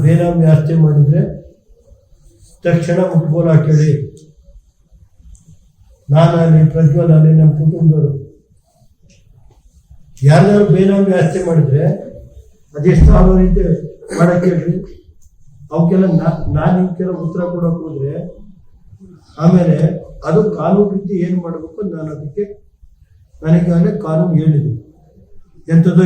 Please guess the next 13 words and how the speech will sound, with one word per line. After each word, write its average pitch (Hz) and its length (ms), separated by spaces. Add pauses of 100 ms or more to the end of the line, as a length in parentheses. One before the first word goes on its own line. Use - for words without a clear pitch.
ಇದ್ರಲ್ಲಿ 170 420 (800)
ಅದೆಂಥ 165 300 (180)
ಇದ್ರಲ್ಲಿ 170 360
ಮಾಡ್ತೀವಿ, 170 460
ಹಂಗ್ 165 220
ಮಾಡ್ತೀವಿ, 170 380
ಇದ್ - 140
ತೋರಿಸ್ತೀವಿ 170 440
ಅಂತಾರಲ್ಲ, 147 340 (920)
ಅದ್, 156 140 (200)
ಅದ್ 165 180
ಹೇಳಿ 190 260 (220)
ಆಮೇಲೆ 170 320